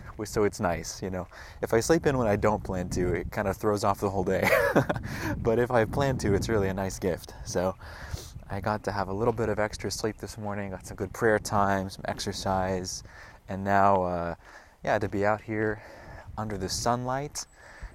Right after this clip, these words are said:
in the fresh air is a beautiful way to be spending my Saturday morning.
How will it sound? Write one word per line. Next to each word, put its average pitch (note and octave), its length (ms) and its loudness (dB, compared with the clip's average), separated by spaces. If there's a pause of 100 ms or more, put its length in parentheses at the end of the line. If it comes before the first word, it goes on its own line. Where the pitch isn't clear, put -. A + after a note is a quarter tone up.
(180)
in G2+ 100 -8
the F#2 80 -6
fresh A#2 380 0
air A#2 340 -4 (180)
is F#2+ 300 -6
a F2 400 -4
beautiful A#2+ 440 -4
way F#2 340 -2 (160)
to - 100 -14
be F2 180 -8
spending F2+ 680 -6 (180)
my F2 140 -8
Saturday F2 500 -6
morning. E2 420 -6